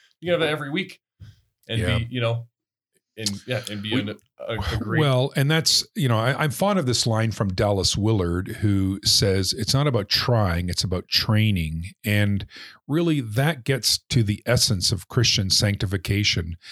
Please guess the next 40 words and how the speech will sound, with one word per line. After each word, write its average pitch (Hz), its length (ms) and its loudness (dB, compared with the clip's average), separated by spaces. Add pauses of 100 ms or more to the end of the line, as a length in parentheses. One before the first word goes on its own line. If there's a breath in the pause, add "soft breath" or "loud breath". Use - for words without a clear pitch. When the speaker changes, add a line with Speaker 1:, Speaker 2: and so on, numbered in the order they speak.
(280 loud breath)
Speaker 2:
Uh, 101 320 2
you 113 80 0
know, 110 80 4
we, 110 240 2
we, 104 220 0
we 101 180 0
languish 113 800 2
in 104 180 2
our, 98 340 2
in 95 140 -2
our 95 200 0
walk 104 420 0
with 104 180 -2
Christ, 92 460 0
and 95 100 0
we 101 80 0
sometimes 110 800 2 (280 soft breath)
say, 101 360 2
"But 95 220 0
I 107 100 4
tried," 110 640 2
or, 92 180 0
"I 92 40 -2
will 120 280 0
try." 107 500 -2
And 92 180 0
I, 90 60 -4 (440 loud breath)
but 175 140 0
really 233 260 2
it's, 120 160 0
it's 147 240 0
about 117 360 0 (100)
training, 113 880 0 (560 loud breath)
and 120 180 4
it's 117 160 0
about 110 320 -2 (300)
discipline, 101 880 0
and 113 240 2
there's 110 340 0
no 110 500 2